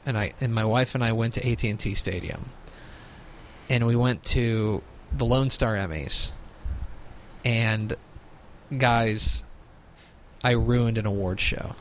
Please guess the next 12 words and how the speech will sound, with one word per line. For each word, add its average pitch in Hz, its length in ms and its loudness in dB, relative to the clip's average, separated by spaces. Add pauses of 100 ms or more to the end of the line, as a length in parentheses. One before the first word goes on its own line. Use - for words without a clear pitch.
(440)
I 135 80 4
ruined 147 400 6
an 151 120 6
award 123 440 4
<laughs> - 0 -
forever. 107 480 -2 (560)
That 123 180 4
now 120 600 2 (420)
anybody 156 600 4
who 127 240 4
ever 127 280 4
wins 113 600 2